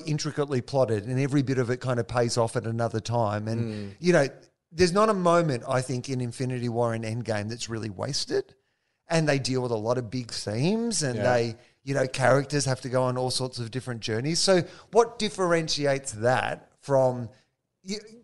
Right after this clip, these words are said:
Speaker 1: 'cause here's what I, like, and by the way, I, I love Scorsese, you know, like, some of my favorite films. But his films feel like you're just going
Speaker 2: Name
Speaker 1: to
Speaker 2: three.
Speaker 1: Uh, The Departed, um, and all the other ones, you know, like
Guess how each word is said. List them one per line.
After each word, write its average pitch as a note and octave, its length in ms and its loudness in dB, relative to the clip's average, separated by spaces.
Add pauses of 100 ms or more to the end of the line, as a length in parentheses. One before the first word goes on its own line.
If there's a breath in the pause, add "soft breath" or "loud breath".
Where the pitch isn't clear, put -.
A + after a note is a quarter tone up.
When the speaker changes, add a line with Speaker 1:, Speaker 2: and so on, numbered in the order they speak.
Speaker 1:
'cause G3 260 -2
here's G#3+ 220 0
what A3+ 100 8
I, F3 300 6
like, B2+ 220 0
and C3 140 0
by D#3+ 140 6
the B2 80 0
way, A2 180 2
I, C#3+ 180 4
I C#3 300 2
love B2+ 300 0
Scorsese, G#2+ 640 -4
you A#2 160 0
know, A2 240 2
like, B2 240 -8
some C#3 160 0
of C3 40 -2
my A#2+ 100 0
favorite A2+ 280 -2
films. F3+ 360 0 (600 soft breath)
But F3+ 300 2
his A3+ 240 0
films E3+ 340 0
feel D3+ 220 0
like C3 180 4
you're B2+ 120 2
just B2+ 180 0
going B2+ 140 6
Speaker 2:
Name D#3+ 160 6
Speaker 1:
to - 60 -2
Speaker 2:
three. C3 440 2 (300)
Speaker 1:
Uh, A#2+ 560 2 (100)
The C#3 80 2
Departed, C#3+ 760 2 (640)
um, A#2+ 720 2
and B2 320 -6
all F3+ 160 -4
the C3+ 160 2
other G#2 100 -4
ones, G#2 280 -4
you E3+ 140 4
know, A#2+ 200 4
like A#2+ 200 2